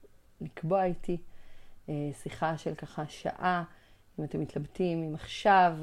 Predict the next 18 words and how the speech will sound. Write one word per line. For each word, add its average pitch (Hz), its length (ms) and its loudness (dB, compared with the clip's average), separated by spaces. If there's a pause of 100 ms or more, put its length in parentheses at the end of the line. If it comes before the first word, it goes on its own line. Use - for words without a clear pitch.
(360)
אחר 190 340 2
כך, 170 500 -4
מה 196 160 2
נכון 185 340 -2
יותר. 156 440 -4 (640)
אה, 156 60 -2 (300)
בשמחה 254 640 -2
רבה, 214 220 2 (200)
כל 220 180 2
הפרטים 196 640 -2 (140)
בתיאור 156 720 -2
בפודקאסט. 190 720 -4 (520)
שיהיה 160 460 0
יום 170 360 2
נהדר, 185 540 4 (560)
ניפגש 156 600 -2
בפרק 160 420 -2
הבא. 269 200 2